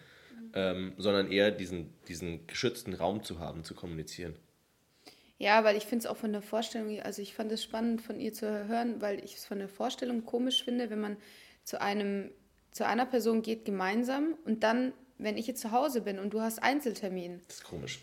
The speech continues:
Speaker 1: dann würde ich mir denken, "Hm, was reden die jetzt da, was,
Speaker 2: Ja.
Speaker 1: was ich nicht, was ich nicht mitbekomme." Nicht, was ich nicht hören darf, sondern was ich nicht mitbekomme. Und dann beim nächsten Mal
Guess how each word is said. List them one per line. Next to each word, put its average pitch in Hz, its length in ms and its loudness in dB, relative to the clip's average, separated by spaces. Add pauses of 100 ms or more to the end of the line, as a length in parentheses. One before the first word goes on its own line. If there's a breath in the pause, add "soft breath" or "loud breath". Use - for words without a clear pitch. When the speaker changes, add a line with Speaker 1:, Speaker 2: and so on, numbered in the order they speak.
Speaker 1:
dann 208 180 4
würde 208 140 4
ich 214 80 -6
mir 214 100 2
denken, 196 400 -2
"Hm, 202 160 0
was 175 220 -6
reden 240 240 4
die 240 80 2
jetzt 220 260 2
da, 202 180 2
was, 202 180 -2
Speaker 2:
Ja. 190 120 2
Speaker 1:
was 196 120 0
ich 185 60 -6
nicht, 196 280 -4 (320 loud breath)
was 202 160 -2
ich 208 60 4
nicht 254 180 6
mitbekomme." 196 500 2
Nicht, 196 160 -2
was 190 80 0
ich 185 80 -4
nicht 185 180 -6
hören 214 240 6
darf, 311 180 0
sondern 220 260 0
was 196 100 -2
ich 202 60 -8
nicht 196 160 -4
mitbekomme. 220 520 0
Und 190 140 -4
dann 196 140 0
beim 196 120 0
nächsten 214 320 0
Mal 214 220 2